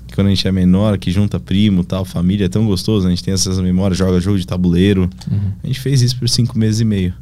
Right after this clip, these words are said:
Speaker 2: Uhum.
Speaker 1: né? Então, foi um momento de muita integração, foi um momento de muito amor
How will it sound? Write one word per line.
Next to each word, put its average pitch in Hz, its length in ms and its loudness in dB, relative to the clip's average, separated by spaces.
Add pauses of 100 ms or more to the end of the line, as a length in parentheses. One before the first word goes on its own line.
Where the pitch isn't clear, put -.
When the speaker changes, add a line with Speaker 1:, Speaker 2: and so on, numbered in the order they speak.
(100)
Speaker 2:
Uhum. 98 240 -2 (580)
Speaker 1:
né? 85 320 -2 (540)
Então, 98 840 2 (840)
foi - 200 -2
um 107 60 4
momento 110 400 2
de 107 340 0 (160)
muita 113 400 2
integração, 101 840 0
foi 95 160 -4
um 92 40 0
momento 95 440 0
de 98 160 -2
muito 101 340 0
amor 101 420 4